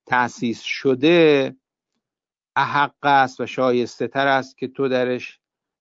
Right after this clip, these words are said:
نماز برپا بداری، یا این مسجدی که برای ضرر زدن، برای تعمیق کفر، برای ایجاد تفرقه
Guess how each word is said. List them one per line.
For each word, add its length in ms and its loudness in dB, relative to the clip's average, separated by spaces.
نماز 520 -6
برپا 500 0
بداری، 880 -4
یا 120 0
این 200 -4
مسجدی 540 -2
که 500 2
برای 260 2
ضرر 400 2
زدن، 720 -2
برای 480 2
تعمیق 520 -4
کفر، 560 0
برای 440 2
ایجاد 640 -2
تفرقه 1000 -2